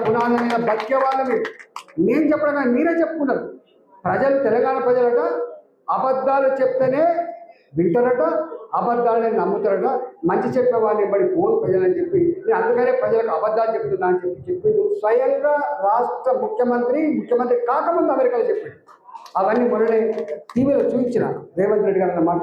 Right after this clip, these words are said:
చూపించిన. అందుకనే నీ నైజం, నీ ఫిలాసఫీ, నీ ఫిలాసఫీ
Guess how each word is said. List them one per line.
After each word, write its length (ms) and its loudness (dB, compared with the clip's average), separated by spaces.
చూపించిన. 320 -2
అందుకనే 300 2
నీ 80 0
నైజం, 360 2
నీ 100 2
ఫిలాసఫీ, 580 0
నీ 80 2
ఫిలాసఫీ 500 0